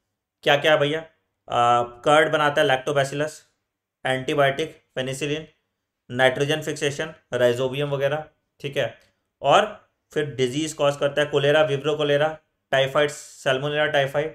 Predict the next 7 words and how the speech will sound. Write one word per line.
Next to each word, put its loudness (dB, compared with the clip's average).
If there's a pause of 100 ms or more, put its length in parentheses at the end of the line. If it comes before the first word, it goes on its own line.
(300)
है -4
ना, -4 (1500)
सिट्रस -2
कैंसर, -2 (140)
कैंकर, 0 (400)
तुम्हारा 2
Xanthomonas -4